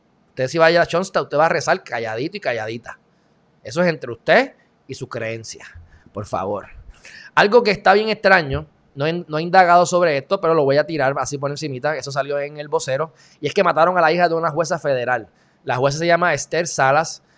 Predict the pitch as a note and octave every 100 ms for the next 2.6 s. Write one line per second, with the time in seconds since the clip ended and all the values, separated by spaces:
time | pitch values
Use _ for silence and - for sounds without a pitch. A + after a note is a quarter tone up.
0 | _ _ _ _ C#3+ C3+ C3 B2 C3 A#2+
1 | C3+ D#3+ D#3+ D#3 D#3 D3+ D3 D3 D3+ C#3+
2 | D3+ D3+ D3 C#3+ D#3